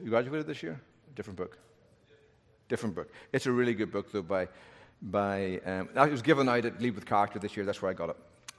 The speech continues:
Great. So a stable direction and a stable foundation for life. And then lastly, faith means looking away from every other source of security. David is secure in life,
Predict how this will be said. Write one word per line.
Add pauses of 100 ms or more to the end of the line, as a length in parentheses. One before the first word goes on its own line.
Great. (960)
So
a
stable
direction
and
a
stable
foundation
for
life. (540)
And
then
lastly, (920)
faith
means
looking
away
from
every
other
source
of
security. (1500)
David
is
secure
in
life,